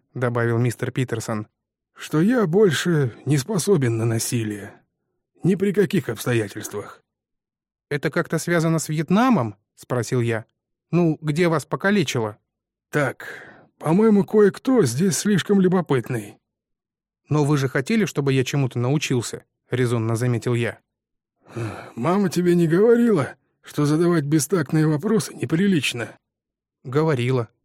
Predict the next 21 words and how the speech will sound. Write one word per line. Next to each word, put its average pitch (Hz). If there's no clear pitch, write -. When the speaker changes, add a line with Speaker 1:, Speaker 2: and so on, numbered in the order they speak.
Speaker 1:
признался 120
я. 110
Speaker 2:
«Смотрю, 185
тебя 175
это 151
не 151
останавливает». 139
Speaker 1:
«Н-, 139
не 143
всегда», 127
согласился 117
я. 113
«Что -
поделаешь, 127
почему-то 165
самые 160
интересные 135
вопросы 139
всегда 127
оказываются 131
бестактными». 113